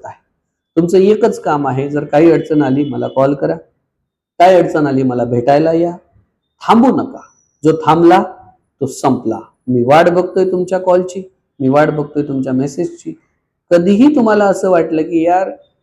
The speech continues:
एक बार मिल लेते हैं इंसान से", तो मिलने आओ, मैं बात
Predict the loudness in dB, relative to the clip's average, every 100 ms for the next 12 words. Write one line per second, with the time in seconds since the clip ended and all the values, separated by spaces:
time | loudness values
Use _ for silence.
0 | -4 2 4 4 4 2 2 0 -2 -4
1 | -4 -6 -6 -6 -8 -10 -14 -20 _ _
2 | _ -18 -18 -4 0 2 2 0 -4 -10
3 | _ _ -2 0